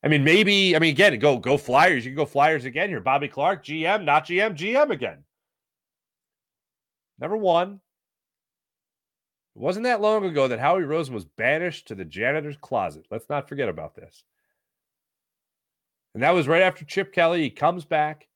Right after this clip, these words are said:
and over the next seven years, Howie Roseman builds a Super Bowl winner,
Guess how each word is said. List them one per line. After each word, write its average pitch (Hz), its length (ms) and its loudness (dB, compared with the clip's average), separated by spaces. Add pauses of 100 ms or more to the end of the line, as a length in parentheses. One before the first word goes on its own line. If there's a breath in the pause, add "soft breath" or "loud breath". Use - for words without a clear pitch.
(440)
and 120 100 -2
over 175 220 2
the 175 140 -2
next 170 260 -2
seven 190 580 -2
years, 175 680 -6 (2250)
Howie 160 260 2
Roseman 160 380 2
builds 131 220 -4
a 110 60 -10
Super 175 380 -6
Bowl 147 300 -2
winner, 95 360 -10